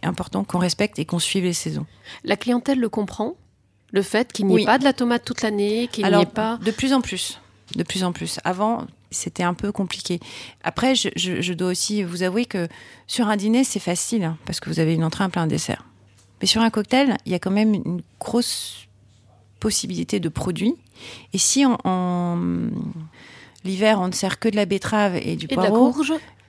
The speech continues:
Speaker 1: ouais, ça va être un peu ennuyeux. Alors des fois, on dérape un peu, mais on va déraper sur des produits, par exemple, qu'on a stockés,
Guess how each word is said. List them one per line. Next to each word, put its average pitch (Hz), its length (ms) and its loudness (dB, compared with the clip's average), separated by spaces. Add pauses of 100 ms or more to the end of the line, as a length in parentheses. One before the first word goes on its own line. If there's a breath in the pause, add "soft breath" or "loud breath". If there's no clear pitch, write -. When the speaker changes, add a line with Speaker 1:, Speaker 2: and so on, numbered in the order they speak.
(140)
Speaker 1:
ouais, 202 240 2
ça - 260 -2
va 202 100 2
être 240 200 2
un 226 80 4
peu 220 140 -2
ennuyeux. 208 440 4
Alors 180 200 2
des 196 120 0
fois, 226 180 0
on 226 60 2
dérape 208 360 2
un 202 100 4
peu, 208 240 0
mais 196 240 0
on 190 40 0
va 196 120 4
déraper 190 340 2
sur 208 180 -2
des 185 100 0
produits, 190 320 -4
par 196 140 -2
exemple, 180 200 -2
qu'on 180 160 -4
a 180 80 0
stockés, - 400 -4